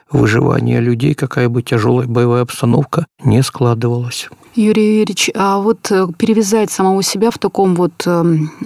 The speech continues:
Speaker 2: состоянии, это же очень сложно? Или человек, который обучен этим примером, он может?
Speaker 1: Когда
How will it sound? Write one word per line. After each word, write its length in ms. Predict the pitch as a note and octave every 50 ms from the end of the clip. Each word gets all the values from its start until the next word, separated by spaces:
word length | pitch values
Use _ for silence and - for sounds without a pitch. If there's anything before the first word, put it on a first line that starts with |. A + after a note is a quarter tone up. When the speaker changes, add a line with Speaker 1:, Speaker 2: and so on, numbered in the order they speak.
| -
Speaker 2:
состоянии, 880 | E3 - - E3+ - - G3 G3 G#3+ A3+ A#3+ A#3 A3+ G#3 G3+ G3 F3+ D3
это 160 | D#3 - F3+
же 380 | F3 F3+ F#3 G3 F#3+ F#3 E3+ - - -
очень 260 | G#3 F#3+ - - G#3
сложно? 600 | F#3+ - - C4 D4 B3+ G3+ F#3+ F3 E3 D#3+ D#3 D#3+ F3+
Или 260 | F#3+ F#3 G3 G#3+ G#3+
человек, 320 | - - A#3+ A3 A3 A3 -
который 280 | - - G#3+ G3+ G3+
обучен 520 | G3+ F#3+ A3 - - - - G#3+ G#3 - - _
этим 540 | G#3 G3+ F#3+ - - F#3 F#3+ G3 G3 G3 F3 - -
примером, 420 | - G#3+ G#3 G#3+ G#3+ G#3 G3 G3
он 100 | G3 G#3
может? 360 | A3+ B3+ A#3 G3+ E3 - - _ _
Speaker 1:
Когда 960 | - - B2+ A#2+ A#2+ B2 B2+ D3+ D3+ D3 C#3 C3 B2+ B2 B2+ B2+ G2 F2 -